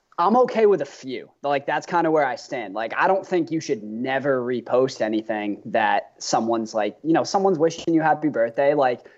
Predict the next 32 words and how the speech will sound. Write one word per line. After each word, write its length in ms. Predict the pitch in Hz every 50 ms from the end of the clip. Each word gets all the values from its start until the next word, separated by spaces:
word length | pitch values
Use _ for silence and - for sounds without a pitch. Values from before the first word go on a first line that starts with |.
| _
you 80 | - 135
know, 220 | 120 123 135 - - -
I'm 180 | - - 165 170
guilty 380 | 147 151 147 147 143 147 143 135
of 160 | 131 135 156
it. 80 | 156
I 140 | 139 135 143
did 200 | 139 139 135 135
it, 120 | 143 139 - - 110 -
I, 140 | - 135 - - _
but 100 | - 160
I 80 | 139 143
think 180 | - 185 156 165
I 80 | 165
only 160 | 165 165 160
did 160 | 147 147 131 113
one. 300 | 139 165 165 113 - - _ _ _ _ _ _ -
It's 200 | 180 175 - -
the 100 | 175 175
ones, 480 | 151 139 147 160 180 208 202 - 151 -
the, 140 | 151 170 151
what 400 | 120 127 135 131 170 196 - -
kills 320 | - 185 190 202 151 123
me 240 | 117 110 104 101 - _ _ _ _ - _ -
is 160 | 143 143 131
when 220 | 131 156 147 156
you 100 | 160 156
have, 360 | 143 - 170 170 170 170 143
like, 340 | 143 139 120 107 - - _
twenty-five 840 | - - - - 170 165 170 170 180 170 170 160 139 139 139 127 127
of 80 | 107
them 240 | 92 92 87 85 -